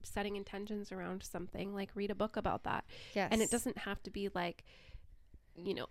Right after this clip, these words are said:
Speaker 1: it can be, like, a, a story. Uh, what is, I can't always, I can never remember. Is it fiction?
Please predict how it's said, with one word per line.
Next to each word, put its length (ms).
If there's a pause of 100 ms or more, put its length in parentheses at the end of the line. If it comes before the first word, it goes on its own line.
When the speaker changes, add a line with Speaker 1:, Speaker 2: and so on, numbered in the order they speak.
Speaker 1:
it 120
can 140
be, 140
like, 240
a, 200 (120)
a 80
story. 600 (480)
Uh, 60 (440)
what 140
is, 160 (120)
I 80
can't 240
always, 340 (160)
I 60
can 140
never 160
remember. 440
Is 160
it 180
fiction? 400